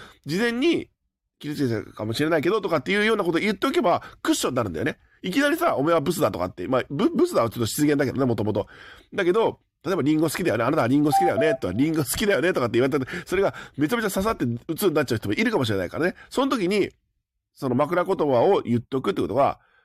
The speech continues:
大事だし、人間関係をよく、まあ、続け、うまく続けていくための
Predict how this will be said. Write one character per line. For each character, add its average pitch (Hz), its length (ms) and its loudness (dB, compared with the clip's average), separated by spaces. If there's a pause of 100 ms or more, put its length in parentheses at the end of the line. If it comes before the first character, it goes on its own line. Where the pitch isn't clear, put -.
(120)
大 147 200 0
事 131 60 -4
だ 123 120 -2
し、 156 260 0
人 185 160 2
間 190 160 2
関 190 160 0
係 - 80 -2
を - 20 -2
よ 139 160 0
く、 - 160 -8
ま 123 120 2
あ、 101 100 -4
続 185 180 -4
け、 226 120 -2
う 233 100 0
ま 233 100 2
く - 80 -12
続 165 200 2
け 185 120 0
て 185 80 2
い 175 60 -2
く - 40 -14
た - 120 -2
め 196 80 0
の 262 160 2